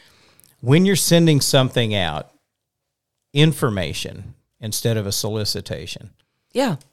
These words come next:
Speaker 1: If you will send them something that's informative, they're more apt to keep it. Uh, they're, they're less, um,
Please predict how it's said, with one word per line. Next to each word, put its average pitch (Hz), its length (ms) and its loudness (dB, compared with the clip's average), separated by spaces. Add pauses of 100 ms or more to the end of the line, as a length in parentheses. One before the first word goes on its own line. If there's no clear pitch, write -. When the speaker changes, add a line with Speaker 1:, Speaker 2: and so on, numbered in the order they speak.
Speaker 1:
If 120 240 -2
you 135 140 2
will 127 120 -2
send 156 340 0
them 160 140 2
something 127 540 -2
that's 110 220 -4
informative, 101 840 -2
they're 98 120 -4
more 110 320 -4
apt 113 240 -4
to 98 60 -10
keep 151 340 -4
it. 156 220 -2 (540)
Uh, 92 380 -8
they're, 107 300 -8
they're 104 360 -6 (640)
less, 123 500 -4
um, 107 440 -4